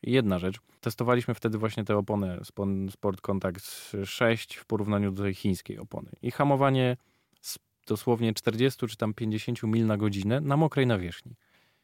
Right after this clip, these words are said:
Niesamowite doświadczenie, które bar-, jest bardzo proste, bardzo łatwe do przeprowadzenia, a pokazuje tyle, że już ci to właściwie wystarcza na resztę dnia.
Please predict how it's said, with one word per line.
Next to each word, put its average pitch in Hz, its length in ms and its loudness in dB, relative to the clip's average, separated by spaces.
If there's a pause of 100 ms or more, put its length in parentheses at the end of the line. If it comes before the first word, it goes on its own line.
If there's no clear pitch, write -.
(240)
Niesamowite 139 600 4
doświadczenie, 120 680 0
które 120 420 2 (200)
bar-, 123 160 4
jest 117 160 2
bardzo 160 280 4
proste, 95 420 0 (280)
bardzo 127 260 4
łatwe 127 260 2
do 117 100 0
przeprowadzenia, 101 720 -4
a - 100 -6
pokazuje 117 480 2
tyle, 143 380 6 (640)
że 113 120 2
już 120 180 0
ci - 120 -14
to 113 100 -2
właściwie 110 360 -2
wystarcza 104 440 -2
na 101 80 2
resztę 95 280 0
dnia. 90 260 -2